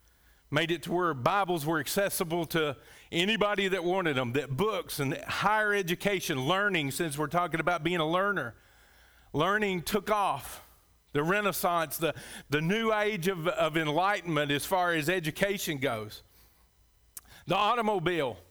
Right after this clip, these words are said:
would be another thing that changed humankind. Uh, telephones, television, all those kinds of things. But I think probably the most human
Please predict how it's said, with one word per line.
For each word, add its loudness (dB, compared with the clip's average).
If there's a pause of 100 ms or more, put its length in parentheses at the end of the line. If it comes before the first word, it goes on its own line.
(180)
would -2
be 0
another 2
thing 0
that 0
changed -2 (240)
humankind. 0 (920)
Uh, 0
telephones, -2 (380)
television, 0 (760)
all 2
those -2
kinds 0
of -2
things. -4 (800)
But 2
I 2
think -2
probably 0
the 0
most 0
human -2